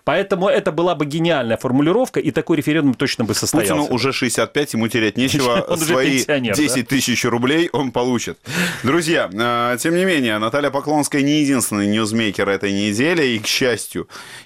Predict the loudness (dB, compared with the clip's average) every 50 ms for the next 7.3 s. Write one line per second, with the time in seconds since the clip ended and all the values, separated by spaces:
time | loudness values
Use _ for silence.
0 | -8 -6 -4 -2 -2 -2 0 0 0 0 0 0 -2 -2 -2 0 0 0 0 0
1 | -2 -2 -2 -2 0 0 0 0 0 0 0 0 0 0 0 0 -2 -4 -6 -12
2 | -16 -14 -12 -6 -2 0 0 0 0 0 0 -2 0 0 -2 0 0 -2 -2 -2
3 | 0 0 0 0 0 -2 -2 0 -2 -2 0 0 0 0 0 0 -2 -2 -2 0
4 | 0 0 0 0 0 0 -2 -2 -4 -2 0 0 2 2 2 0 -2 -2 -8 -4
5 | -2 -2 0 0 0 -2 -2 0 0 0 0 0 -2 -2 -2 -2 -2 -2 -2 -2
6 | -2 -4 -4 -2 -2 -2 0 2 0 0 0 0 -2 -2 -2 -2 -4 -4 -4 -2
7 | -2 0 0 0 -2 -4